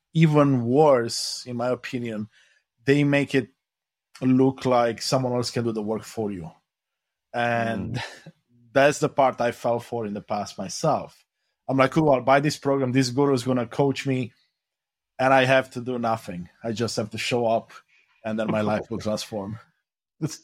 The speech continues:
Speaker 2: it's like the ultimate scapegoat. It's like, if you wanna get fit, you don't go hire a trainer and then get them to work out for you. It's like, "Hey, here's the thing to do in the gym." You know, you might have somebody that,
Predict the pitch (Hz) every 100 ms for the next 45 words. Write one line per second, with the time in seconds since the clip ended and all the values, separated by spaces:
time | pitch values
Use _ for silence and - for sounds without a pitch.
0 | - 147 156 143 165 131 135 135 123 -
1 | - 117 117 117 110 113 123 127 123 135
2 | 139 139 131 - - 139 120 120 131 123
3 | 139 120 - 127 123 120 - 123 123 123
4 | 117 113 113 107 123 - 117 113 104 -
5 | 117 123 - 113 104 107 - 120 - -
6 | - _ _ _ _ _ 277 139 196 269
7 | 180 - 220 185 170 147 180 165 135 123
8 | 156 208 135 113 110 107 _ _ _ _
9 | - 131 131 107 107 117 160 170 131 113
10 | 135 131 - 135 113 113 110 104 104